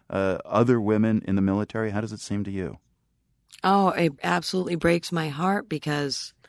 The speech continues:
Speaker 2: I, I was silenced into shame after reporting, and I never talked about sexual assault or any of that kind of stuff again. I just soldiered on. And then as a result of being angry, anger motivated me, and I started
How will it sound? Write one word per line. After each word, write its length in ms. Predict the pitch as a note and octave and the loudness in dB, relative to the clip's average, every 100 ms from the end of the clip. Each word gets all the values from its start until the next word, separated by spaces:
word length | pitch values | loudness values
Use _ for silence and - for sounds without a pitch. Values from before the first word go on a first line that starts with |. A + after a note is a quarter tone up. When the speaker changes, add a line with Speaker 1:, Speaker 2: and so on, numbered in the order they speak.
| _ _ | _ _
Speaker 2:
I, 220 | D#3+ E3+ - | 0 2 0
I 140 | E3 F3 | 2 4
was 180 | G3+ - | 2 2
silenced 560 | E3 E3 E3 B3 - | 2 2 0 -4 -6
into 220 | E3 D3+ | -4 -4
shame 500 | C#3 - E3 F#3+ F#3+ | -4 -2 0 0 0
after 580 | D3 C#3 - C#3+ C3+ B2+ - _ - - - | 0 -2 -4 -2 -2 -2 -10 _ -20 -10 -2
reporting, 640 | D3+ - D#3+ E3+ E3+ C#3+ | 0 2 2 4 2 2
and 100 | C3+ | 0
I 60 | C3 | 0
never 260 | C#3 D3 | 0 0
talked 300 | D#3+ D3+ - | 0 -2 -2
about 260 | D3+ D3+ A#2 | -4 -4 -2
sexual 460 | D3 C#3+ - D3 | -4 -4 -4 -4
assault 420 | C#3+ - C#3+ D3 C3+ | -4 -4 -4 -4 -4
or 100 | B2+ | -4
any 240 | C#3 C#3 | -2 -4
of 80 | C#3+ | -2
that 160 | C#3+ | -4
kind 200 | D3 C#3 | -4 -6
of 60 | C3+ | -6
stuff 280 | - C3+ - | -6 -6 -6
again. 340 | B2 C#3 C#3 | -4 -2 -2
I 120 | B2 | -2
just 420 | A#2 A#2+ A2+ - - _ _ - | -4 -6 -6 -10 -16 _ _ -8
soldiered 520 | - C3+ C3 D3+ D3+ | -2 0 0 0 0
on. 440 | D#3 D#3 C#3 A#2+ - - - _ D#3 | 0 0 -4 -6 -12 -20 -20 _ 0
And 180 | D#3 | 2
then 240 | D#3 D3+ C#3+ | 2 0 0
as 180 | - C#3+ | -2 -2
a 80 | C#3+ | -4
result 400 | C#3 E3 D#3 - | -2 0 -2 -4
of 80 | C3 | -2
being 300 | D3 C#3 - | 0 0 -2
angry, 560 | C#3+ F3+ E3+ C3 C3+ - | -2 0 0 0 -2 0
anger 360 | C#3+ D#3+ D3 | 0 0 0
motivated 720 | C#3+ E3 F#3 D#3 C3+ C3 B2 | 0 2 2 0 -4 -4 -8
me, 360 | B2 A#2 C3 C3+ | -4 -4 -4 -6
and 180 | C3 C3+ | -8 -6
I 80 | C3+ | -6
started 540 | - D3 C#3 C#3 C3+ | -4 -2 -2 -2 -6